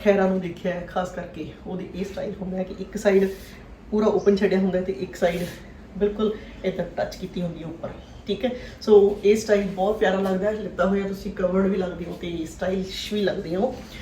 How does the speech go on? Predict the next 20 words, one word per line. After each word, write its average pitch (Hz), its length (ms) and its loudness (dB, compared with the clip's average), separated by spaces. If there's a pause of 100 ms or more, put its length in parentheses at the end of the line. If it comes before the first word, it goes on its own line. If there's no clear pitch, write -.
(180)
ਤੇ 185 180 6 (140)
ਇਹ 202 100 6
ਦੁਪੱਟਾ 190 340 0
ਜ਼ਰੂਰ 196 340 2
ਟਰਾਈ 214 180 12
ਕਰਿਓ 233 280 12
ਤੇ - 380 2
ਵੀਡੀਓ 202 320 8
ਨੂੰ 226 260 6
ਸ਼ੇਅਰ 190 260 6
ਕਰਿਓ। - 300 4
ਇਹਦੇ 262 120 10
ਵਿੱਚ 262 180 8
ਇੱਕ 233 280 10
ਇਹ 214 140 10
ਵੀ 262 80 6
ਚੀਜ਼ 233 260 8
ਹੈ 240 80 12 (500)
ਕਿ 262 60 0
ਤੁਸੀਂ 262 440 6